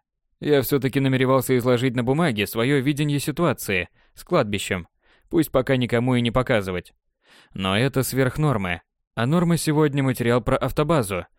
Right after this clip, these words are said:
Так что садись, Гера, за Ундервуд. И вперед включай производственный процесс. Это только в фильмах американских про журналистов и писателей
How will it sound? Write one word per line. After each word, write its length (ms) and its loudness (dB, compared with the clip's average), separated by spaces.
Так 180 0
что 160 2
садись, 400 2
Гера, 400 0
за 240 0
Ундервуд. 640 -2
И 160 2
вперед 360 4
включай 380 2
производственный 600 0
процесс. 480 -2
Это 240 -2
только 280 2
в 80 0
фильмах 360 2
американских 640 0
про 140 2
журналистов 580 0
и 80 -2
писателей 640 -2